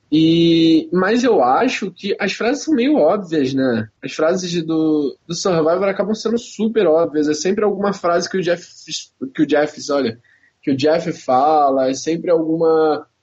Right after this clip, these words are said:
alguma coisa previsível, sabe? Sobre o, o Survivor em geral, então eu não acho que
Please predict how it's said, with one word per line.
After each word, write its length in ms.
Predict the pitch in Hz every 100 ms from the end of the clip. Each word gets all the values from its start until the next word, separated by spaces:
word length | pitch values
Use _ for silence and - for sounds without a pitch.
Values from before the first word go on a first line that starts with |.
| -
alguma 260 | 151 180 180
coisa 260 | 190 202 196
previsível, 880 | - 185 185 190 127 143 190 151 143
sabe? 340 | - 151 131
Sobre 480 | 123 151 147 147 147
o, 480 | 147 147 143 135 139 _
o 120 | - 165
Survivor 520 | 185 160 147 147 147
em 60 |
geral, 680 | 143 147 120 117 139 151 143
então 560 | 139 139 143 151 170 175 - -
eu 100 | 180
não 80 |
acho 220 | 196 190
que 60 | -